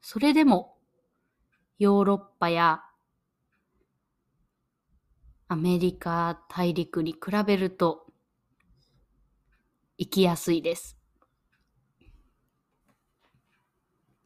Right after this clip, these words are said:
そして、他の魅力は、物価が安いこともあると思います。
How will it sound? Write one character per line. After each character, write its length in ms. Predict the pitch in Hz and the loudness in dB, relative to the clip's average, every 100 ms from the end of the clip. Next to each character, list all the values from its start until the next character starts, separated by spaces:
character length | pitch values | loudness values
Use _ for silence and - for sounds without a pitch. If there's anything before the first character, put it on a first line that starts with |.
| _ _ _ _ _ _ _ _ _ _ _ _ _ | _ _ _ _ _ _ _ _ _ _ _ _ _
そ 140 | 220 | -6
し 140 | 208 | -4
て、 400 | - 208 - - _ _ _ _ _ _ _ _ _ _ _ _ _ _ _ _ _ _ | 2 2 2 -4 _ _ _ _ _ _ _ _ _ _ _ _ _ _ _ _ _ _
他 220 | - 247 | -2 0
の 140 | 240 | 2
魅 100 | 214 | 0
力 320 | 202 196 - | 0 -4 -4
は、 320 | 175 160 - - _ _ _ _ _ _ _ _ _ _ _ _ _ _ _ _ _ _ _ - | 0 0 0 -16 _ _ _ _ _ _ _ _ _ _ _ _ _ _ _ _ _ _ _ -8
物 140 | 208 - _ - | -8 -10 _ -4
価 160 | 220 | -2
が 380 | 214 202 - - _ _ | 4 4 2 -4 _ _
安 340 | - 196 - 214 | -6 -4 2 2
い 80 | 202 | 2
こ 140 | 160 | -2
と 160 | 165 156 | -4 -4
も 160 | 147 | -4
あ 40 | 147 | -4
る 120 | 139 | -6
と 160 | - | -8
思 180 | 147 147 | -6 -6
い 80 | 143 | -10
ま 180 | - - | -12 -16
す。 300 | - - | -18 -20